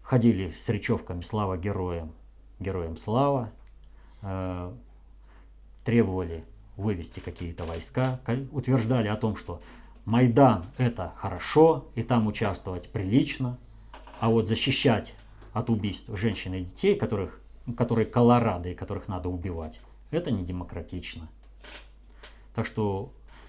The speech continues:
если бы не было такого марша, его нужно было бы придумать, чтобы все они проявились. И они проявились по всей стране.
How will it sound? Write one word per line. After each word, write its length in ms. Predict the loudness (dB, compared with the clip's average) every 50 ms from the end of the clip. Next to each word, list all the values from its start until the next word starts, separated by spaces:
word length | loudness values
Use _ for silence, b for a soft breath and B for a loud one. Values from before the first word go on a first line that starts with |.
| B B -20 -20 -20 -20 -20 -20 -20 -20 -18 -12
если 300 | 2 4 4 4 4 4
бы 140 | 4 4
не 100 | 4 4
было 180 | 2 2 0 0
такого 280 | -2 -6 -8 -8 -6 -6
марша, 340 | -6 -8 -10 -12 -14 -16 -8 -4
его 180 | -2 0 2 4
нужно 300 | 4 2 2 0 -4 -6
было 220 | -6 -6 -6 -6
бы 120 | -6 -8
придумать, 680 | -10 -10 -10 -10 -10 -8 -8 -10 -10 -10 -10 -12 -14 -18 -20 -20 -20 -20 -20 -20 -16
чтобы 240 | -12 -8 -6 -6 -8
все 380 | -8 -10 0 6 6 6 6
они 160 | 6 2 -6
проявились. 640 | -8 -8 -8 -6 -6 -6 -6 -8 -8 -10 -10 -14 -16 -20 -20 -16 -4
И 60 | 0
они 200 | 0 2 2 2
проявились 500 | 0 0 4 4 6 8 6 6 4 4
по 160 | 0 -2 -2 -2
всей 280 | -2 2 4 4 4
стране. 500 | 4 0 -2 -2 -2 -2 -2 -6 -8 -10